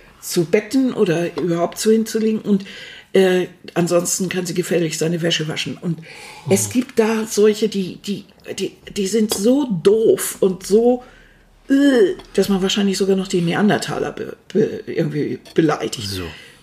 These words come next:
Speaker 1: Ne,
Speaker 2: Also
Speaker 1: so.
Speaker 2: das nur mal zur Erklärung von
Speaker 1: Ja.
Speaker 2: unserem Bildchen, damit
Speaker 1: Deshalb
Speaker 2: hier, damit ihr
Speaker 1: Neandertaler,
Speaker 2: das
Speaker 1: ne? So. <laughs> Es ist, weil da kriege ich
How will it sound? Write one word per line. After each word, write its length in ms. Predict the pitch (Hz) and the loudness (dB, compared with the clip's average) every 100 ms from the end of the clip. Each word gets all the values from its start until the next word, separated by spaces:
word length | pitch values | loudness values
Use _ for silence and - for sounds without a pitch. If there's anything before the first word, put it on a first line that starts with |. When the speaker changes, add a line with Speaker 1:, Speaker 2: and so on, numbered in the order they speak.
| _ | _
Speaker 1:
Ne, 200 | 180 226 330 | 0 2 2
Speaker 2:
Also 200 | 110 170 | 2 2
Speaker 1:
so. 40 | |
Speaker 2:
das 220 | 117 113 - | 2 0 -4
nur 100 | 117 | -4
mal 200 | 110 104 | -4 -4
zur 160 | 123 | -4
Erklärung 480 | 92 85 120 107 104 | -4 -4 -4 -4 -6
von 180 | - 123 | -10 0
Speaker 1:
Ja. 180 | 170 135 | 0 0
Speaker 2:
unserem 200 | 90 90 | -6 -4
Bildchen, 560 | 117 131 - 147 131 | -4 -4 -6 -8 -6
damit 120 | 107 | 0
Speaker 1:
Deshalb 280 | 214 233 247 - | 0 2 0 2
Speaker 2:
hier, 100 | 220 | 0
damit 220 | - 196 | 0 0
ihr 60 | 202 | 0
Speaker 1:
Neandertaler, 540 | 139 123 131 135 165 | -2 -4 -4 -4 -4
Speaker 2:
das 80 | 123 226 320 | -4 -4 -4
Speaker 1:
ne? 60 | |
So. 360 | 294 185 135 127 - - | 0 0 0 -2 -10 -20
<laughs> 160 | - | -4
Es 160 | - - | 0 0
ist, 400 | - 453 453 - 330 302 | 2 0 0 -8 -10 -4
weil 140 | - | 0
da 80 | 233 | 0
kriege 280 | 202 285 - | 0 -4 -4
ich 200 | 302 - | -6 -8